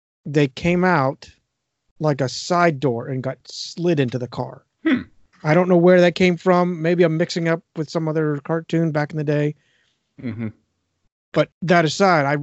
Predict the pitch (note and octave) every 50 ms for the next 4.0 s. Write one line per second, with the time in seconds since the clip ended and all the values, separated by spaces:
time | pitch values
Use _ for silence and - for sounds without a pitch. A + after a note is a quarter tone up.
0 | D3 - D3 C#3+ C3+ C#3 B2+ - C#3 A#2+ G2+ F2 _ _ _ _ _ _ - B2+
1 | A#2 - - D#3+ D#3 D#3 G3 A3 A3 - D#3+ C3+ B2 B2 C#3+ - _ _ _ _
2 | - D#3 - _ _ _ - F#3 G3+ G#3 F#3+ D#3 C3+ E3+ D3 C#3 C#3 C3+ C#3 C#3
3 | C#3 C#3 C3 B2+ B2 - D3+ C#3+ B2+ A#2+ A#2+ B2+ B2 C#3 C#3 B2+ C#3 C3 B2